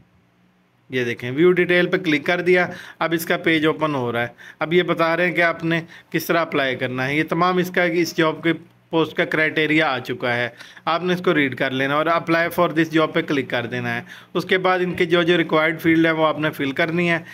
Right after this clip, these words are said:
इसका चालान प्रोसेसिंग फ़ीस भी है थोड़ी बहुत, जो कि लास्ट में आपको बता दी जाएगी इस पोस्ट के बारे में। हर पोस्ट की मुख्तलिफ है, तो आप इसमें जिसमें अप्लाई करेंगे तो आपको उस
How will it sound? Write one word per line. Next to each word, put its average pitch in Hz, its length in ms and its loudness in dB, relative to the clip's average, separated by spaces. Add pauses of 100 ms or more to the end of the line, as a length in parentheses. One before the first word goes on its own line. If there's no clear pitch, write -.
(220)
इसका 175 300 0
चालान 160 600 0
प्रोसेसिंग 160 580 -2
फ़ीस 135 320 -4
भी 175 100 0
है 180 120 4
थोड़ी 170 260 2
बहुत, 160 280 0 (300)
जो 170 140 2
कि 175 120 2
लास्ट 156 320 2
में 160 120 2
आपको 156 260 -2
बता 151 280 -2
दी 120 140 -4
जाएगी 120 400 -2 (300)
इस 139 140 -6
पोस्ट 139 300 -2
के 135 80 -2
बारे 123 300 -2
में। 117 140 -6
हर 151 160 -2
पोस्ट 180 320 0
की 180 60 0
मुख्तलिफ 175 520 0
है, 165 180 2 (380)
तो 170 60 4
आप 160 260 2
इसमें 165 340 0
जिसमें 165 300 0
अप्लाई 139 320 0
करेंगे 165 360 0
तो 165 100 2
आपको 156 320 0
उस 156 120 0